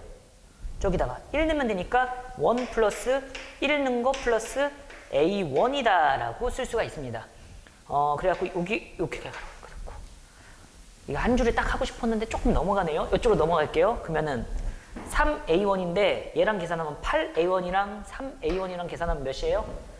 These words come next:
십일 에이 원 더하기 사 드립시다.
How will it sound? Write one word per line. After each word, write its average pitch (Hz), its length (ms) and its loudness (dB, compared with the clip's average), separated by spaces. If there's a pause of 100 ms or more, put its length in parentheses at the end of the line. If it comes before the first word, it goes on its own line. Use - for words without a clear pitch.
(240)
십일 269 320 0
에이 170 180 2
원 104 160 -6 (1400)
더하기 - 680 2
사 180 180 -2
드립시다. 160 400 -6